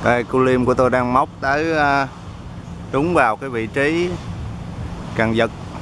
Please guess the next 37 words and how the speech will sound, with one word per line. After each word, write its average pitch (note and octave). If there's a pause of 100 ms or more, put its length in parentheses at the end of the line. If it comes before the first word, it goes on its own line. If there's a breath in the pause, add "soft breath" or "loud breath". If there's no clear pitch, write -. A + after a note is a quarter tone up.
(1500)
Chắc C#3
có D3
lẽ B2+
là B2
tôi C3
sẽ, C3+
à, C3 (1200)
cố C#3+
định A2+
cái -
máy D3
lại G2+
cái B2
rồi A#2+
mới A2
giật A2+
được. F#2+ (180)
Bởi G#2
vì, A2
à, G2+ (1600)
có C#3
một A#2
người G#2+
quay, A2+
à, G#2 (180)
một G2
tay A2+
thì G2+
không G#2+
thể A2+
vừa G#2+
cầm G2
máy B2
mà C3
vừa G#2+
giật G2+
được. G#2+